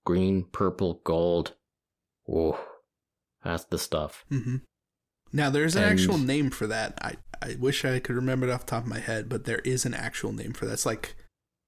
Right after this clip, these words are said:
Speaker 2: heat something or glaze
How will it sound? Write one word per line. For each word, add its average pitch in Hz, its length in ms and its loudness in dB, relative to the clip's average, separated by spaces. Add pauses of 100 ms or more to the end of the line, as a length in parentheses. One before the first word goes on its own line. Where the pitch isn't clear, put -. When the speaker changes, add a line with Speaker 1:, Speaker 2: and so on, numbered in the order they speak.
(380)
Speaker 2:
heat 131 420 -4
something 107 800 -4
or 104 340 -6 (120)
glaze 110 360 -6